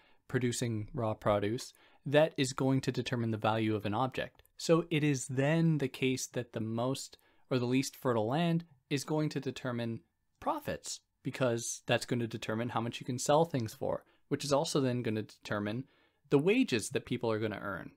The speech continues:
because people are going to earn wages to be able to buy the things being made or being grown. So as the price of something goes up, it means that there's been more labor put into it, or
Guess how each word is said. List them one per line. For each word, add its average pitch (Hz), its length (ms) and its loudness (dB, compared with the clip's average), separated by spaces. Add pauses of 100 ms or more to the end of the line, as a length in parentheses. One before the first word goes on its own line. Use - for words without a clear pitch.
(140)
because 131 460 -2
people 139 260 0
are 131 60 2
going 123 180 -2
to - 100 -4
earn 117 280 -2
wages 147 500 0 (380)
to 170 260 6
be 147 140 2
able 139 140 2
to 127 120 0 (300)
buy 143 360 4
the 123 80 -6
things 123 360 -4
being 110 440 -4 (200)
made 151 420 0 (960)
or 131 160 2
being 135 300 4
grown. 123 460 0 (680)
So 175 180 6
as 175 120 6
the 170 100 2
price 214 380 2
of 196 100 2
something 165 360 4
goes 127 300 4
up, 247 340 4 (240)
it 165 200 0
means 170 440 6
that 143 220 0
there's 131 220 4
been 147 180 2
more 135 260 4
labor 131 460 4
put 156 300 2
into 113 360 0
it, 101 240 2 (280)
or 180 520 6